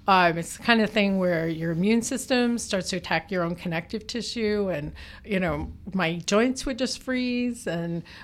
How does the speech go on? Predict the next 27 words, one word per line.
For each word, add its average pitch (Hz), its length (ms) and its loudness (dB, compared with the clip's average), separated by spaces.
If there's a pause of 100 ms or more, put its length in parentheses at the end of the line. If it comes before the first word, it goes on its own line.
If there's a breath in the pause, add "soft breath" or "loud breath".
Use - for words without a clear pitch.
I 180 60 2
would 185 200 4
get, 180 260 2
like, 180 100 -4
hundred 202 220 2
and 202 100 2
five 185 280 4
degree 202 220 0
fevers 208 800 2
and 175 220 0
just 180 240 -8
be, 165 400 -2
you 185 140 -4
know, 147 320 -2
like, 151 340 -6
freezing 214 400 2
cold 196 300 0
one 190 180 0
second 185 480 -4
and 147 380 -6
hundred 196 280 0
and 185 120 -6
five 165 360 2
the, 170 320 -2
the 180 140 0
next. 165 480 -6
And 165 220 0